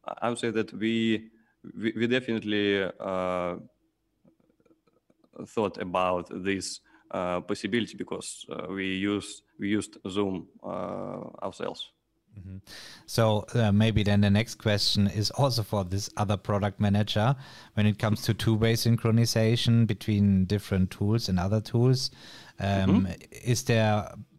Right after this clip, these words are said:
Speaker 2: maybe you can answer or not, um, if there are more on, is there more coming on the roadmap? Like, yeah, two-way synchronizations. When I, I,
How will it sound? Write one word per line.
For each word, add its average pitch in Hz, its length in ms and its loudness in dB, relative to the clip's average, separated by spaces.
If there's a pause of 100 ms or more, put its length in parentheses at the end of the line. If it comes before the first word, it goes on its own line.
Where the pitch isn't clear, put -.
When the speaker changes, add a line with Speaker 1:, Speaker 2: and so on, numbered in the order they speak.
(300)
Speaker 2:
maybe 127 300 4
you 104 160 6
can 104 180 2
answer 123 300 4
or 95 180 0
not, 117 320 2 (600)
um, 107 560 4 (640)
if 120 160 0
there 107 200 4
are 104 80 4
more 104 540 4
on, 104 300 2
is 107 140 -2
there 101 220 0
more 98 240 2
coming 107 400 0
on 113 100 2
the 110 80 2
roadmap? 117 580 0 (260)
Like, 95 400 -2 (160)
yeah, 101 200 -2 (120)
two-way 120 300 4
synchronizations. 90 720 0
When 101 160 4
I, 104 260 4
I, 101 60 2